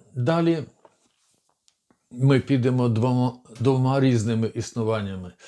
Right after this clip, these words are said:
<laughs> двома різними шляхами, е, і з двома різними наслідками цих шляхів.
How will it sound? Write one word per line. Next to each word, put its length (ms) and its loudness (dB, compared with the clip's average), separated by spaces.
<laughs> 340 -8
двома 420 2
різними 460 0
шляхами, 600 -4
е, 800 -6
і 140 0
з 360 0
двома 480 0
різними 520 2
наслідками 800 -2
цих 260 -6
шляхів. 460 -8